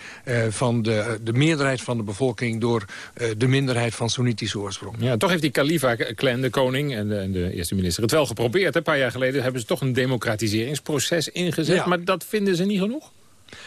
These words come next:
Speaker 1: Nou, dat is een beetje teruggedraaid. Kijk, dat is
Speaker 2: Ja.
Speaker 1: in negenennegentig begonnen. En vorig jaar, augustus eigenlijk, toen, eh, zijn ze helemaal de andere kant op gegaan. Toen kwamen er, eh,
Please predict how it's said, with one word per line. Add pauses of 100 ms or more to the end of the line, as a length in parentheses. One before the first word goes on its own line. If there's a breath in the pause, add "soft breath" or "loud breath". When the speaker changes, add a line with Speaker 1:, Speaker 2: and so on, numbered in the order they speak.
Speaker 1:
Nou,
dat
is
een
beetje
teruggedraaid.
Kijk,
dat
is
Speaker 2:
Ja.
Speaker 1:
in
negenennegentig
begonnen.
En
vorig
jaar,
augustus
eigenlijk,
toen, (300 loud breath)
eh,
zijn
ze
helemaal
de
andere
kant
op
gegaan.
Toen
kwamen
er, (300 loud breath)
eh,